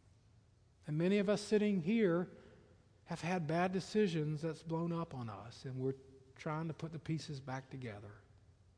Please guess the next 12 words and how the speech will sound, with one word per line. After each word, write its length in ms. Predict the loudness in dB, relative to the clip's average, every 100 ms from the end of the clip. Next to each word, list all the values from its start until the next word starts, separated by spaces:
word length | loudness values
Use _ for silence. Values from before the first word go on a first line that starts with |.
| -20 _ -20 -20 -20 _ -20 _ -20 _ -20 _ -20 _ -20 -20 _ -20 _ -20 -20 -20 -20 _ -20 -20 _ _ _
Review. 400 | 0 6 8 10
What's 260 | 10 6 6
wisdom? 580 | 8 8 8 6 6 0 -8 -20 -20 -20 -20 -20 -20 -20 _
Wisdom 340 | 4 6 6
involves 420 | 4 8 10 10 8
insight. 580 | 4 4 6 6 8 8
It 100 | 6
involves 380 | 6 6 6 6
understanding. 800 | 2 2 2 2 4 6 6 6
It 100 | 4
involves 440 | 4 2 4 4 0
prudence. 720 | 4 8 10 8 4 -8